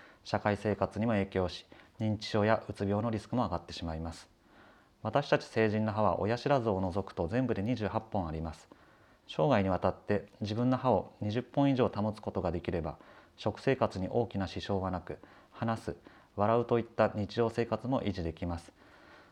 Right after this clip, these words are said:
この考えをもとに発案されたのが、八十歳になっても自分の歯を二十本以上保とうという、いわゆる八〇二〇運動です。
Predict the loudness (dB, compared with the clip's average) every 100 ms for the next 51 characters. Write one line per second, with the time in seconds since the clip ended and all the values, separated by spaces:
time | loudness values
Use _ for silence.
0 | _ -2 -2 2 2 4 6 6 4 2
1 | 0 -2 0 2 2 2 0 0 -2 -2
2 | -4 -4 -2 0 -2 0 0 2 0 -2
3 | -2 -4 -4 -4 -4 0 0 2 2 2
4 | 0 -2 -2 0 2 2 0 0 -2 0
5 | -2 -2 -2 -4 -6 -10 -20 -20 -20 -12
6 | -4 0 0 -2 -4 -2 2 2 2 2
7 | 2 0 -2 -6 -8 -18